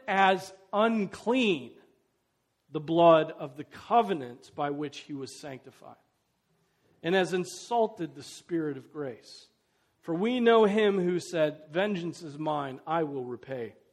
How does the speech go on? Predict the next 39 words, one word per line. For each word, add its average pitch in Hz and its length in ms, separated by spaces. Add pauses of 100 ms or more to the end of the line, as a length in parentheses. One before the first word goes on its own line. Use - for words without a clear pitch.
(460)
And 170 120
again, 175 260
the 156 80
Lord 180 260
will 170 120
judge 151 280
his 143 140
people. 151 500 (520)
It 175 120
is 180 160
a 170 60
terrifying 202 720
thing 165 340
to 147 80
fall 165 480
into 165 300
the 143 120
hands 139 400
of 123 100
the 131 80
living 120 380
God. 107 260 (1400)
This 311 220
is 262 180 (100)
after, 262 800 (1000)
this 269 220
is 254 200
after 285 460
Hebrews 254 500
has 220 180
laid 233 260
out 220 180
this 180 180
new 269 280
and 240 120
living 226 320
way. 233 260
We 208 160
come 240 420